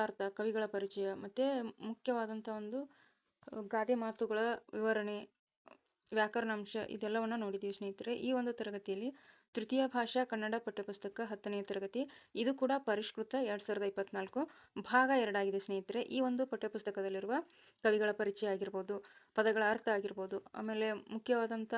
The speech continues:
ಒಂದು ವ್ಯಾಕರಣಾಂಶವನ್ನ ನೋಡ್ತಾ ಹೋಗೋಣ. ಜಿ ಪಿ ಎಸ್ ಟಿ ಆರ್ಗೆ ಸಂಬಂಧಿಸಿದಂಥ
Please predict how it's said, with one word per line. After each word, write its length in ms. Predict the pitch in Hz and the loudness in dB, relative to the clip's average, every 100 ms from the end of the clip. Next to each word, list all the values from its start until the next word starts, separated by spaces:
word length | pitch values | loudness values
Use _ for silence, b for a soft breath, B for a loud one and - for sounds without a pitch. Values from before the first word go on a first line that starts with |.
| 226 | -2
ಒಂದು 220 | 220 226 | 0 0
ವ್ಯಾಕರಣಾಂಶವನ್ನ 680 | 214 202 220 208 202 202 | 0 0 -2 -2 -4 -4
ನೋಡ್ತಾ 300 | 202 196 190 | -2 -4 -4
ಹೋಗೋಣ. 200 | 196 190 196 B B _ | -4 -2 -4 B B _
ಜಿ 120 | 208 226 | -2 0
ಪಿ 120 | 240 | 2
ಎಸ್ 100 | 240 | 2
ಟಿ 100 | 240 | 2
ಆರ್ಗೆ 180 | 226 226 | 0 -2
ಸಂಬಂಧಿಸಿದಂಥ 720 | 226 214 214 208 214 214 | -2 -2 -4 -4 -4 -2